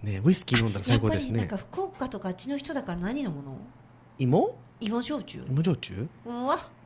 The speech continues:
Speaker 1: <laughs> 僕は芋は苦手ですけど、日本酒はいけます。
Speaker 2: でも黒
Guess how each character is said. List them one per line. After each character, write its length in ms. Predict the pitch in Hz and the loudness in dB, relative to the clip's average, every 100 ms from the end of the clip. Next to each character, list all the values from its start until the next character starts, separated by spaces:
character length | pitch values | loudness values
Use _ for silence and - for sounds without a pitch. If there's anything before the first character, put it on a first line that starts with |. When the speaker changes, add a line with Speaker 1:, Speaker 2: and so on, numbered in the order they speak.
| - - - 147 156 | -18 -10 -2 0 2
Speaker 1:
<laughs> 960 | 196 - 214 220 - - - - - - | 2 2 -2 -4 -6 -10 -12 -12 -12 -4
僕 240 | 113 - | -4 0
は 100 | 123 127 | -2 0
芋 180 | 120 135 | 4 6
は 100 | 123 | 6
苦 200 | 113 113 | 4 4
手 60 | |
で 100 | 120 | 2
す 100 | 123 | 4
け 100 | 160 | 8
ど、 260 | 175 185 - | 10 8 6
日 100 | 127 | 4
本 180 | 120 127 | 6 6
酒 120 | 127 | 6
は 80 | 160 | 4
い 40 | |
け 80 | 247 | 6
ま 80 | 147 | 4
す。 40 | |
Speaker 2:
で 60 | 139 | 4
も 60 | |
黒 120 | 415 | 6